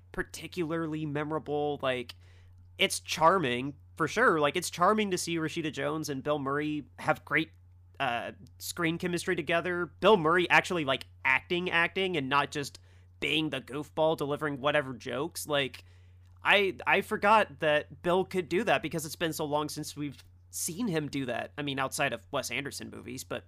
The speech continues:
Wes Anderson's its own, like, it, it barely counts. It's a Wes Anderson performance.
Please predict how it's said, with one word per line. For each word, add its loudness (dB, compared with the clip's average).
Wes 0
Anderson's -6
its -12
own, -10
like, -14
it, -20
it -6
barely 0
counts. -10
It's -8
a -2
Wes -4
Anderson -8
performance. -16